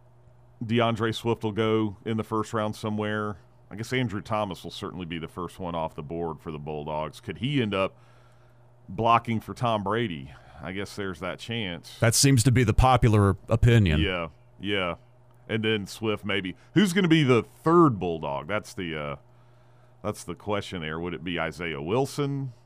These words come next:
Speaker 2: I think it's gonna be him, yeah.
Speaker 1: Yeah.
Speaker 2: With an
Speaker 1: Would it,
Speaker 2: outside
Speaker 1: I mean,
Speaker 2: chance.
Speaker 1: unless, unless somebody really likes Kinley, but I still think, uh,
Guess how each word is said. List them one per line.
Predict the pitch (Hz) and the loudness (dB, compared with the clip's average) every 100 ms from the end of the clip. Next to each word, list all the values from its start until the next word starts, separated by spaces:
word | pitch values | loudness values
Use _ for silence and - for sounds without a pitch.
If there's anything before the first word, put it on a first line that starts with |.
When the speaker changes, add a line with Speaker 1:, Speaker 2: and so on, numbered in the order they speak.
| _ _ _ 113 | _ _ _ 0
Speaker 2:
I | 135 | 4
think | 139 | 4
it's | 110 - | 2 4
gonna | 127 107 | 4 6
be | 98 | 6
him, | 101 98 90 | 6 6 4
yeah. | 95 82 78 | 4 4 2
Speaker 1:
Yeah. | 107 90 85 | 0 0 2
Speaker 2:
With | 131 139 | 4 6
an | |
Speaker 1:
Would | |
it, | 120 | 6
Speaker 2:
outside | 143 - 143 127 | 4 4 6 6
Speaker 1:
I | |
mean, | 151 156 151 | 6 6 6
Speaker 2:
chance. | 147 | 6
Speaker 1:
unless, | 151 170 - - | 6 6 4 -4
unless | 131 143 170 | -2 0 0
somebody | - 180 165 147 | -2 0 2 2
really | 165 165 | 0 0
likes | 143 147 127 - | 2 0 0 -14
Kinley, | - 165 233 165 98 92 | -8 -6 -4 -2 -2 -4
but | 101 107 | -2 0
I | 113 | 0
still | - 160 143 | -2 -6 -4
think, | 139 123 113 - _ - _ _ _ - _ - | -2 -2 -4 -10 _ -20 _ _ _ -20 _ -10
uh, | 104 | -10